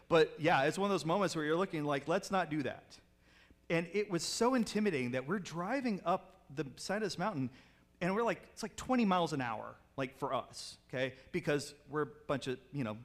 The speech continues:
Texans, and we don't know how to drive up mountains. Well,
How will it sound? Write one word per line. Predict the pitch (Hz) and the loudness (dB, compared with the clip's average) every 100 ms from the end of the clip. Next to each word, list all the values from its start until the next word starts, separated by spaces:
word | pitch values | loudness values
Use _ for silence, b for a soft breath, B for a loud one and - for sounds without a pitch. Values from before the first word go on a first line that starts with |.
| - - | -16 -6
Texans, | 151 147 131 147 156 | -4 -4 -4 -2 -2
and | 135 131 | -2 -2
we | 139 | 0
don't | 139 | 0
know | 139 139 | 2 2
how | 139 | 2
to | 127 | -2
drive | 120 127 127 | 0 0 2
up | 120 | 0
mountains. | 123 185 131 135 - b b b b | 2 0 0 -4 -6 b b b b
Well, | 190 185 185 | 4 4 2